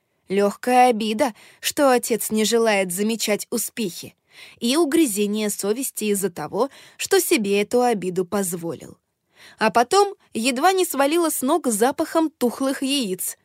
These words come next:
Внутренний мир герцога ощущался лишь так и никак иначе. «Но это же разрешение на брак,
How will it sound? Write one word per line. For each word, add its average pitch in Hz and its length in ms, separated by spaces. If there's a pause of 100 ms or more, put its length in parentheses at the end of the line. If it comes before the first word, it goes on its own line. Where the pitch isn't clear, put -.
(420)
Внутренний 214 680
мир 214 200
герцога 240 680
ощущался 214 720
лишь 247 240
так 208 460
и 339 120
никак 311 420
иначе. 185 520 (800)
«Но 240 200
это 214 220
же 311 220 (260)
разрешение 226 800
на 240 180
брак, 427 460